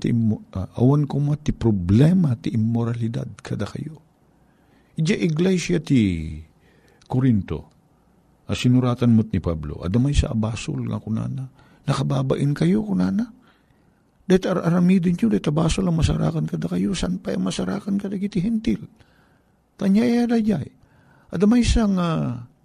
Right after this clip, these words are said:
lalaki, anatay ti asawa na, kit nang asawa manen, kit ub-, ubing dayay asawa na. Hitatta, dayay anak na,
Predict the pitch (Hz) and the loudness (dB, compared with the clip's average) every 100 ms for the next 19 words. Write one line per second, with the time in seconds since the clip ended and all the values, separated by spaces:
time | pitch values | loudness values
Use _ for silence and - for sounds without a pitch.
0 | - 156 165 143 - 90 80 - _ _ | -4 -2 0 -2 -4 -8 -10 -18 _ _
1 | _ _ _ _ _ _ - 127 143 170 | _ _ _ _ _ _ -6 -4 -2 0
2 | 160 160 131 - - 131 131 131 95 78 | -2 -2 -6 -4 -2 2 2 0 -2 -8
3 | - _ _ _ _ _ _ _ _ _ | -18 _ _ _ _ _ _ _ _ _
4 | - - 156 143 143 160 170 170 165 165 | -6 -2 -2 -2 -4 0 2 4 2 2
5 | 135 98 90 95 104 - _ _ _ _ | 2 0 -2 -6 -12 -18 _ _ _ _
6 | - 160 175 151 156 147 180 160 147 131 | -2 2 0 0 0 2 4 2 2 0
7 | 127 - 107 113 139 156 92 - _ _ | 0 -2 -4 -2 -2 -4 -8 -12 _ _
8 | _ _ _ _ 190 254 - - 110 98 | _ _ _ _ -2 -2 -2 -2 -2 -2
9 | 117 - _ _ _ _ - 139 175 170 | -8 -18 _ _ _ _ -6 0 2 2
10 | 160 196 190 160 - - - 180 208 220 | -2 0 0 0 -4 -10 -4 0 0 -2
11 | 160 135 95 80 101 | -2 0 0 -2 -8